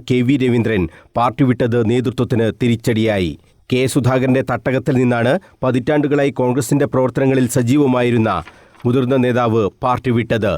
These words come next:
രവീന്ദ്രനും കുടുംബാംഗങ്ങളും സി പി എം ജില്ലാ കമ്മിറ്റി ഓഫീസിൽ എത്തി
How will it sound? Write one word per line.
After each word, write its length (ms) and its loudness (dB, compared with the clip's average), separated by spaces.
രവീന്ദ്രനും 560 2
കുടുംബാംഗങ്ങളും 600 2
സി 100 0
പി 120 -2
എം 60 2
ജില്ലാ 260 2
കമ്മിറ്റി 300 0
ഓഫീസിൽ 360 0
എത്തി 220 -2